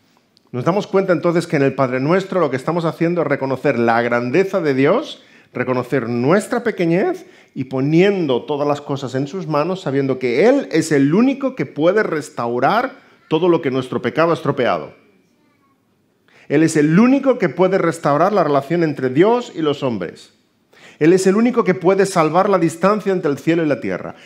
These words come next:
Él es el único que nos puede abrir de nuevo las puertas del paraíso para volver a recuperar la intimidad que teníamos en el Edén,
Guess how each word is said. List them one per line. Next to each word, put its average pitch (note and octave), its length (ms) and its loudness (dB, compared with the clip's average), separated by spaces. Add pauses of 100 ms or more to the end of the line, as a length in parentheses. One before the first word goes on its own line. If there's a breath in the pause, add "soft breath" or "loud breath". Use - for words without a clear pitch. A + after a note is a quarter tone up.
(140 loud breath)
Él E3+ 140 6
es F#3 140 4
el F3 160 6
único A#3+ 320 4
que F#3+ 80 2
nos E3 160 0
puede F3+ 180 4
abrir E3+ 220 2
de D#3+ 100 2
nuevo F3+ 260 2
las E3 160 2
puertas F#3 380 0
del D#3 120 0
paraíso D#3 500 -2
para C3 160 -4
volver B2+ 240 -2
a D#3+ 40 2
recuperar C3+ 600 -2 (240 loud breath)
la B2+ 140 2
intimidad B2+ 720 0 (200)
que A2+ 120 -10
teníamos A#2+ 600 -8
en A2 120 -8
el G2+ 120 -2
Edén, G2+ 440 -6